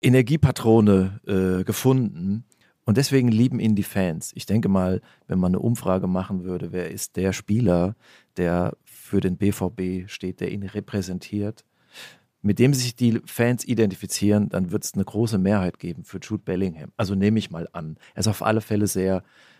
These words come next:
beliebt und, äh, hat dann auch was sehr Englisches, äh, weil im Fußball geht's um Raumgewinn, um Dampf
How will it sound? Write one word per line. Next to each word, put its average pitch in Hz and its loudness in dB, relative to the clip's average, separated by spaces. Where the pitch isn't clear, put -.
beliebt 98 -2
und, 95 0
äh, 87 -2
hat - -4
dann 104 2
auch 98 -2
was 87 -4
sehr 92 -2
Englisches, 101 -2
äh, 87 -6
weil 71 -8
im - -8
Fußball 90 -4
geht's 92 -10
um 92 -6
Raumgewinn, 98 0
um 95 -10
Dampf - -2